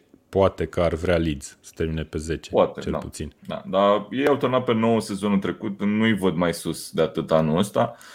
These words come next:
Speaker 2: Dar
Speaker 1: Da.
Speaker 2: știți cum e, e prima etapă, au prins un Manchester United pe val, un Manchester United cu multă, multă dorință de a dea goluri și, uh, cu suporterii în spate.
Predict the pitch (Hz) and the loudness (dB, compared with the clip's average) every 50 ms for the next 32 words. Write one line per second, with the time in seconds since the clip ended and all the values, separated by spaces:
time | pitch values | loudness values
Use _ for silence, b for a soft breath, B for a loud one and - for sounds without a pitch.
0 | B B B B - 127 131 120 - - - - - 67 67 - _ - 113 - | B B B B 8 8 8 8 8 4 0 -10 -16 -18 -18 -16 _ -10 -6 -6
1 | 127 - - 117 110 101 98 - - 123 131 127 127 127 135 135 131 127 117 110 | -4 -2 2 6 6 6 6 6 6 6 6 6 6 6 6 8 8 8 8 8
2 | 101 101 - 123 117 107 - - 117 110 107 110 101 101 123 117 113 117 117 117 | 6 6 6 6 6 4 4 2 4 6 6 6 6 4 2 2 2 2 2 0
3 | - - - 113 110 107 107 107 107 107 107 110 113 113 117 107 - - 110 98 | -4 -6 -2 0 2 4 4 4 4 4 4 4 4 2 0 -2 0 2 2 4
4 | 101 104 107 107 101 - 101 92 - - _ - 101 90 78 73 92 98 104 104 | 6 6 6 4 2 2 0 0 0 -2 _ 4 4 4 4 4 6 8 8 8
5 | 104 98 95 95 98 98 98 98 95 - - 95 95 98 98 98 98 - 95 92 | 8 6 6 6 6 4 4 0 -2 -2 0 2 4 4 4 4 4 2 0 -2
6 | 92 - b b b b b b b _ _ _ _ _ - 90 87 92 95 101 | -2 -6 b b b b b b b _ _ _ _ _ -8 -2 2 4 6 6
7 | 113 120 120 113 101 95 - 104 98 98 101 110 117 117 110 98 101 98 90 80 | 6 8 8 8 6 6 6 6 8 8 8 10 10 8 8 6 4 2 2 2
8 | 90 90 90 95 95 92 90 85 76 87 85 82 78 87 85 80 76 80 87 90 | 2 4 4 4 4 4 2 0 2 4 2 4 4 4 2 2 2 0 0 2
9 | 90 95 98 98 98 - - - 90 87 87 87 85 - - 90 90 87 85 - | 2 2 0 0 -2 -6 -4 -2 -2 0 0 -2 -4 -4 -2 0 0 0 0 -2
10 | 92 90 - 85 - - 101 104 98 - 104 95 95 92 185 - - 85 85 - | -6 -12 -12 -8 -2 2 2 2 4 2 2 4 4 2 0 0 2 2 2 2
11 | - 101 107 202 - | 2 0 -2 -2 -4